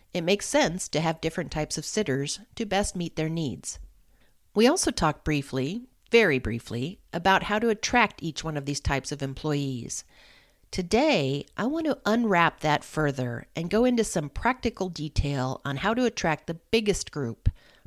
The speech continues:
part-time pet sitters, to your organization. Remember, these are the people who are in it for the money,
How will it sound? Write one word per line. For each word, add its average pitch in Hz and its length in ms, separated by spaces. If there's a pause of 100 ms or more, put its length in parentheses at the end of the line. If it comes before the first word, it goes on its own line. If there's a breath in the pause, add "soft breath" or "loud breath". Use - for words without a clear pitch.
(140)
part-time 170 680
pet - 260
sitters, 127 500 (360 soft breath)
to - 120
your 185 340
organization. 139 920 (1500 soft breath)
Remember, 226 480
these 208 380
are 302 100
the 294 120
people 156 460
who 170 120
are 165 120
in 196 160
it 202 140
for 226 120
the 226 120
money, 170 540